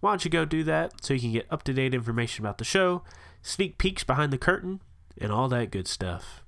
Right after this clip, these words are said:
I'm also going to say that we have an email, and we've had it for a while, but I've never really announced it.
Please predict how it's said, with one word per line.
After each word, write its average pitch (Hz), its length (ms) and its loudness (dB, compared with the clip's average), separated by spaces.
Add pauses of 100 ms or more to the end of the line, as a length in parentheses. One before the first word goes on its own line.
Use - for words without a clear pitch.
(160)
I'm 139 160 4
also 214 380 2
going 107 220 -2
to 107 60 -2
say 110 460 -2 (140)
that - 180 2
we 214 160 0
have 120 520 2 (240)
an 214 240 -2
email, 113 800 0
and 135 80 2
we've 131 140 0
had 185 160 6
it 175 80 -4
for 175 100 0
a 160 80 0
while, 160 360 4
but 156 100 2
I've 139 240 0
never 92 240 -4
really 160 320 0
announced 202 420 0
it. 87 160 -4